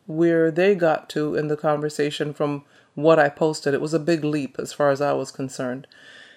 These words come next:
And, uh, one other person whom, I, I know this person very well. We used to work together for many years. And so I know his heart. I knew, I knew where he was coming from.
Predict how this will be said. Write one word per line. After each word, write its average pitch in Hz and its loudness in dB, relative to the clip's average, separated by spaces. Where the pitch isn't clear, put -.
And, 139 -2
uh, 139 0
one 165 4
other 175 4
person 151 -6
whom, 160 -6
I, - -6
I 175 6
know 190 4
this 165 -2
person 143 -8
very 143 0
well. 139 -2
We 143 -6
used 156 -8
to 147 -4
work 147 -4
together 135 -6
for 143 -8
many 143 -2
years. 139 -4
And 147 -2
so 165 4
I 170 6
know 190 4
his 208 2
heart. - -4
I 160 -2
knew, 165 -2
I 160 2
knew 175 0
where 170 0
he 170 -4
was 165 -4
coming - -6
from. 147 -10